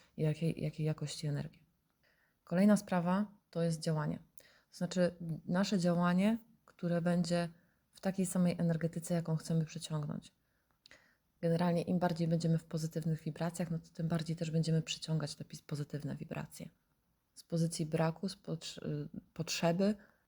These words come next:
dalej manifestujemy generalnie brak i potrzebę,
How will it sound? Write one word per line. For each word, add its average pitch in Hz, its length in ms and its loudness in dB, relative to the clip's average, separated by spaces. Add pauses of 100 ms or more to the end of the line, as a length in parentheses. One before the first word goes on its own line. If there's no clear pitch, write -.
dalej 165 680 4
manifestujemy 160 720 2
generalnie 151 440 0
brak - 460 -4
i - 40 -20
potrzebę, 156 520 0